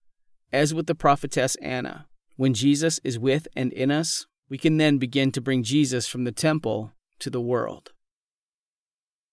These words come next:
Today's prayer is written by Reverend Brian C. Ching, C S C. O Lord,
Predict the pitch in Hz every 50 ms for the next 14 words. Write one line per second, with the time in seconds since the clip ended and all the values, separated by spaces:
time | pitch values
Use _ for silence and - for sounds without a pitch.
0 | _ _ _ _ _ _ _ _ _ _ _ _ _ _ _ _ _ _ _ _
1 | _ _ _ _ _ _ _ _ _ _ _ _ - - 139 139 147 139 127 -
2 | - 143 131 117 113 110 117 104 110 127 147 139 - 117 113 101 113 113 113 110
3 | 120 120 113 120 117 113 113 110 120 123 123 127 131 135 135 139 139 - - 131
4 | 127 - - 135 120 113 107 92 - 113 - _ _ _ - - - - 131 120
5 | 120 117 113 - - - 107 90 87 90 101 _ _ - - _ _ _ _ _
6 | _ _ _ _ _ _ _ _ _ _ _ _ _ _ _ _ _ _ _ _
7 | _ _ _ - 127 127 131 131 127 120 110 110 104 107 98